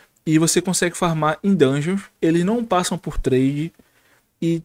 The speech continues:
tem mais de cinquenta status randoms. E eu acho que você vai roletando até você conseguir o seu específico.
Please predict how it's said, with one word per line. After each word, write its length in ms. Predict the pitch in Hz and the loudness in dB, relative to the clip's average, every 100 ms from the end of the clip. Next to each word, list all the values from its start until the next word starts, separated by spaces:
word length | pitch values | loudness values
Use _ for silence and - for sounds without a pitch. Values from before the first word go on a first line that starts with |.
| - | -2
tem 120 | 196 | 0
mais 260 | 180 202 | 2 2
de 40 | 226 | 2
cinquenta 560 | 247 240 240 247 247 - | -2 0 -2 -2 -4 -4
status 480 | 202 196 190 240 | 0 2 2 0
randoms. 420 | 170 170 165 139 131 - _ _ _ | 0 0 0 -4 -6 -16 _ _ _
E 60 | 151 | 2
eu 80 | 156 | 2
acho 100 | - | 2
que 80 | |
você 140 | 180 185 | -2 0
vai 140 | 180 | 0
roletando 640 | 170 196 214 - 143 147 151 | 2 2 2 0 -4 -2 -2
até 180 | 151 | 0
você 420 | 147 165 190 185 180 _ _ _ _ | 0 0 -4 -6 -10 _ _ _ _
conseguir 640 | - 156 - 160 147 156 | -8 -6 -4 -4 -2 -2
o 40 | 151 | -2
seu 400 | - 156 156 147 | 0 0 2 0
específico. 680 | - 180 175 - - - | -2 -2 -2 -6 -8 -16